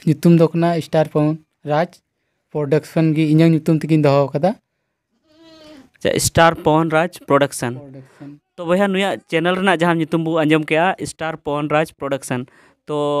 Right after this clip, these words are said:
Speaker 2: ᱟᱯᱮ ᱠᱚᱴᱷᱮᱱᱤᱧ, ᱮ, ᱟᱨᱫᱟᱥᱚᱜᱼᱟ ᱥᱮ ᱱᱮᱦᱚᱨᱤᱧ, ᱱᱮᱦᱚᱨᱚᱜ ᱟᱹᱧ ᱡᱮ ᱱᱩᱭᱟᱜ ᱡᱟᱦᱟᱸ ᱪᱮᱱᱮᱞ ᱢᱮᱱᱟᱜᱼᱟ, ᱟ, ᱚᱱᱟ ᱥᱟᱵᱥᱠᱨᱟᱭᱤᱵ ᱛᱟᱵᱚᱱ ᱯᱮ ᱟᱨ ᱱᱩᱭ ᱜᱚᱲᱚ ᱮᱢᱟᱭ ᱛᱟᱵᱚᱱ ᱯᱮ। ᱪᱮᱫᱟᱜ ᱥᱮ, ᱟ, ᱱᱩᱭ ᱟᱹᱰᱤ,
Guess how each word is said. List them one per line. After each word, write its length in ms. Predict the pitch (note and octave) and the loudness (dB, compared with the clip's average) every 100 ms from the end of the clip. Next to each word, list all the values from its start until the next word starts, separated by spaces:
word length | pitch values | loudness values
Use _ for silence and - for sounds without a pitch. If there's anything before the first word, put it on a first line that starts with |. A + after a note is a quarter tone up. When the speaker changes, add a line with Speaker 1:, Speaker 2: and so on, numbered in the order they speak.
| G#2+ | -4
Speaker 2:
ᱟᱯᱮ 260 | C#3 F#3+ F#3 | -4 -2 0
ᱠᱚᱴᱷᱮᱱᱤᱧ, 500 | G3 G3+ G3+ G3 F#3 | 0 0 0 -2 0
ᱮ, 140 | E3+ E3+ E3 | 2 4 2
ᱟᱨᱫᱟᱥᱚᱜᱼᱟ 640 | A2 C#3 D3+ F3 F3+ F#3+ F#3+ | 2 0 0 0 0 -2 -2
ᱥᱮ 160 | D#3 | 0
ᱱᱮᱦᱚᱨᱤᱧ, 500 | C#3 C#3+ D#3+ E3 E3 - | 2 2 0 -2 -4 -4
ᱱᱮᱦᱚᱨᱚᱜ 420 | C#3+ D3 E3 D#3+ | 0 2 0 -2
ᱟᱹᱧ 120 | G3 _ _ _ _ | -6 _ _ _ _
ᱡᱮ 240 | D3+ D3+ C#3+ | -4 -2 0
ᱱᱩᱭᱟᱜ 300 | D3 E3 D3 | 0 0 0
ᱡᱟᱦᱟᱸ 160 | D#3+ | -4
ᱪᱮᱱᱮᱞ 300 | C#3+ D3+ E3 | 0 2 2
ᱢᱮᱱᱟᱜᱼᱟ, 360 | E3 E3+ E3+ G3+ _ _ - _ C#3 | 0 -2 -4 -8 _ _ -20 _ -10
ᱟ, 300 | C3+ C3+ C3+ | -6 -4 -4
ᱚᱱᱟ 200 | C#3+ D3+ | -4 -2
ᱥᱟᱵᱥᱠᱨᱟᱭᱤᱵ 440 | D3+ - E3 D#3 | -2 -2 -4 -2
ᱛᱟᱵᱚᱱ 240 | E3+ E3+ | -2 -2
ᱯᱮ 120 | E3+ F3 | 0 0
ᱟᱨ 220 | C#3+ C#3+ | 0 -2
ᱱᱩᱭ 200 | D3 D3 | -2 -2
ᱜᱚᱲᱚ 220 | C#3 D3+ | 2 2
ᱮᱢᱟᱭ 160 | D3+ D#3 | 0 -2
ᱛᱟᱵᱚᱱ 220 | D#3 D#3 | -2 -2
ᱯᱮ। 160 | F#3 G3+ _ _ - | -4 -8 _ _ -8
ᱪᱮᱫᱟᱜ 180 | E3 F#3 | 0 2
ᱥᱮ, 140 | G3 F#3+ F3 | 4 4 4
ᱟ, 500 | D#3 E3 D#3+ D#3 C#3 - - | 4 4 4 4 0 -8 -12
ᱱᱩᱭ 440 | D3+ E3+ F#3+ F#3+ F#3+ | -2 2 4 4 2
ᱟᱹᱰᱤ, 420 | D#3 D#3+ F3 E3 | 0 2 2 0